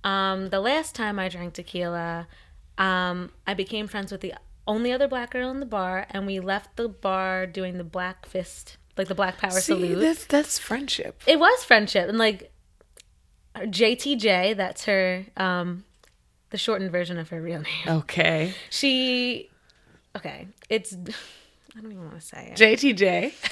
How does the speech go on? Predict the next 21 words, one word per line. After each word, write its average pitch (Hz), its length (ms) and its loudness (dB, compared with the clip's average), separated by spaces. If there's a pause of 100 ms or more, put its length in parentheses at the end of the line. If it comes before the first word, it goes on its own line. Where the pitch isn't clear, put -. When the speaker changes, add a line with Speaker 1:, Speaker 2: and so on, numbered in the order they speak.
(160)
Speaker 1:
J 240 200 6
T 320 200 0
J 220 380 0 (200)
stands, - 760 -4 (200)
<laughs> - 300 -20
God, 311 80 -16 (140)
I - 200 -20
can't 294 140 -4
believe 262 140 -10
I'm - 80 -16
saying - 260 -14
this. - 120 -18
Speaker 2:
Don't 190 200 6
incriminate 262 480 4
yourself. 220 480 8 (460)
<laughs> - 60 8 (920)
Speaker 1:
Okay, 214 300 10
so, 247 180 6
like, 247 380 6 (260)
I'm 349 240 6
a, 392 140 -2